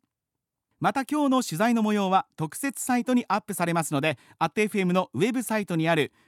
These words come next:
ウォームビズ・フォー・アース・アンド・ヒューマンズのバナーから、そちらもぜひチェックしてくださいね。ウォームビズは環境省による温暖化対策の国民運動、クールチョイスの一つです。あなたも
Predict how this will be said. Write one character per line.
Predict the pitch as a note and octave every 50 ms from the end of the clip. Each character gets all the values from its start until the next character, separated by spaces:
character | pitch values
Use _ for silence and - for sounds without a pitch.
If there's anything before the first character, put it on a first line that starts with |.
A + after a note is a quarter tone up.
| _ -
ウ | C3+ D#3+
ォ | G#3+ C4+ C#4
ー | C4+
ム | C4+ C4+
ビ | G#3+ B3
ズ・ | G#3+ A3+ A#3 D3
フ | C3+
ォ | G3 A#3+ B3+
ー・ | - -
ア | G3+ A3+
ー | A3+
ス・ | - - A3+
ア | A3
ン | A3+
ド・ | G#3+ G3+
ヒ | - - G#3+
ュ | G#3+
ー |
マ | G#3 G3 F#3+
ン | F#3
ズ | F3 G#3
の | G3 C#3
バ | - B2+ D3+
ナ | G3 B3 C4
ー | A#3+
か | -
ら、 | A3 A3 G3 - _ _ _
そ | - - G3
ち | - C#4+
ら | C#4 C#4+
も | C4+ C4
ぜ | G#3+ C#4+
ひ | C4 - B3+ -
チ | - - G3
ェ | F#3
ッ | _ -
ク | - B3 - -
し | -
て | - C#3+
く | C3 C#3
だ | C3
さ | A#2+ - C3+
い | B2
ね。 | D3+ E3+ E3+ _ _ _ _ _ _ _ _ - _ _ _ _ _ _ -
ウ | A#2+ D#3
ォ | G#3+ B3 B3
ー |
ム | B3 A#3
ビ | G3+ A3+
ズ | F#3+ F#3+
は | F3+ F#3 F#3 - -
環 | - F#3 A#3 B3+ B3
境 | - B3+ B3+ B3
省 | - - A#3 A3+
に | A3 A3
よ | A#3 A3
る | G#3 - - -
温 | E3+ G#3+ B3+ B3+
暖 | B3 B3 B3 A#3
化 | A#3 A3
対 | - A#3 A#3 G3+
策 | - G3+ - B3+
の | A3+ D#3+
国 | - C#3+ C#3+ G#3 A3 A#3
民 | A3+ G3+ F#3+
運 | F3 D#3 C3+
動、 | C3 A#2+ A2 - _ _ _ _ -
ク | - G#3
ー | B3 C#4 C#4+
ル | C#4 C#4
チ | - - C4
ョ | C4
イ | B3
ス | - - B3
の | B3+ F#3+
一 | - - F#3 F3+
つ | - C#3+
で | D3+ C#3+
す。 | - - - _ _ _ _ _ _ _ _ _ _ _ _ _ -
あ | D#3+ F#3
な | G#3+ G#3
た | G3+ F3+
も | F3+ F#3 -